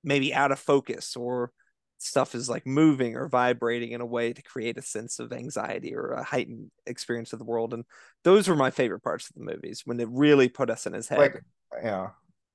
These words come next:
Speaker 2: Like I
Speaker 1: <laughs> Yeah,
Speaker 2: was saying, the
Speaker 1: yeah.
Speaker 2: speech where he's imagining, the speech where he's imagining if the bomb was going off, and
Speaker 1: Yes.
Speaker 2: there's, like, the, and it's his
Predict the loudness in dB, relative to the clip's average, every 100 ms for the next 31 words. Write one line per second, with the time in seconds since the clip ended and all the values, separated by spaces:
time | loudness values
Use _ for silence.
0 | _ _ _ _ 0 4 6 4 4 2
1 | 2 0 -2 0 -4 -4 -2 -2 -2 -4
2 | 0 2 2 -2 -6 -6 -6 -6 -2 -4
3 | 0 0 0 0 -2 0 -2 0 0 -4
4 | -6 -4 -4 -4 -6 -4 -8 2 2 2
5 | -2 -8 -6 -2 0 2 0 4 4 4
6 | 2 -2 -4 -6 _ _ -4 -2 -2 -6
7 | _ _ _ 2 2 2 -2